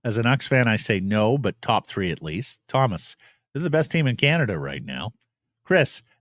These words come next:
ninety-one percent say no, but most of those people are devastated when they hear point percentage. Good show, Chris. And then Burrow Steele says, "Not the best, but more of a cup contender than the ninety-four team and less than a contender than the twenty eleven team."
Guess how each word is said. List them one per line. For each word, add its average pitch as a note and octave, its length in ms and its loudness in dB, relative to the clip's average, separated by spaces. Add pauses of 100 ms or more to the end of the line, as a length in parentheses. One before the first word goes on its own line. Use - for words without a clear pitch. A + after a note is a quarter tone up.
ninety-one F#3 420 4
percent E3 360 0
say D3 160 0
no, C#3+ 220 2
but B2 180 0
most D3 220 0
of - 40 -10
those C3 180 0
people C3 300 -2
are A2+ 100 -2
devastated A#2 680 -4
when G2+ 140 -8
they G2 120 -10
hear G2+ 200 -10
point - 380 -10
percentage. - 880 -14 (580)
Good D#2 120 -12
show, - 280 -12
Chris. - 400 -14 (720)
And B2+ 100 0
then B2+ 120 0
Burrow D#3+ 280 2
Steele C3+ 360 0
says, A#2 280 -4
"Not C#3+ 220 -2
the D3+ 60 -4
best, C3+ 440 0
but - 160 -6
more D#3 140 -4
of F#3 80 -6
a B2 60 -4
cup - 320 -6
contender A2+ 540 -2
than G2 200 -4
the F#2+ 100 -4
ninety-four F#2+ 560 -4
team D3 420 -2 (600)
and D3 180 0
less A#3 340 -2
than G3 140 -2
a C#3+ 60 0
contender A2 720 -2
than G#2 180 -4
the G#2 160 -6
twenty F#2+ 320 -6
eleven D#2 560 -8
team." A1+ 280 -18